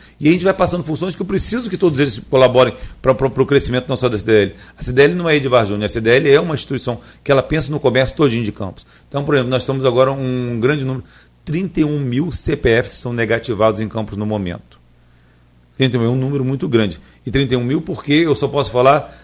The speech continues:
é, dos que estão no momento, que cinco anos pra trás eu tenho que, não posso citar,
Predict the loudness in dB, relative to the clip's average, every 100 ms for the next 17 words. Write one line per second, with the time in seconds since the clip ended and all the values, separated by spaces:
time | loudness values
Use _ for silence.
0 | _ 0 4 6 4 2 -2 -8 -10 -6
1 | -2 -2 -2 -2 -4 -6 -8 -6 -4 -4
2 | -4 2 2 2 0 -2 -4 -4 -10 -18
3 | -20 _ _ _ -12 -10 0 0 0 -2
4 | -4 -2 -4 -6